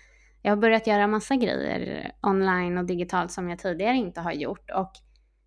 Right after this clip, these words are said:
det är klart att man inte vill göra allting framför skärmen, men jag måste ändå säga att jag kommer nog ta med mig lite av,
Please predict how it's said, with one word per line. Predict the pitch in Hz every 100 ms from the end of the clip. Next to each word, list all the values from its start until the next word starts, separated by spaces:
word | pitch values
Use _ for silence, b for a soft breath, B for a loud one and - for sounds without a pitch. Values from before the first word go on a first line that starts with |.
| -
det | 220
är | 220
klart | 190 175 180
att | - _ _ _ _ 202
man | 190 180
inte | 180 180 180 175 175 175
vill | 180 180
göra | 180 185
allting | - 247 196 - 180
framför | - 175 175 180
skärmen, | - 214 135 127 175
men | 180 185
jag | 185 180
måste | 190 190
ändå | 202 196 185
säga | 196 196 208
att | 226 -
jag | 185
kommer | 180 185 180
nog | 196 254
ta | 330
med | 233 320
mig | 214 -
lite | 180 185 175 - 294
av, | 226 185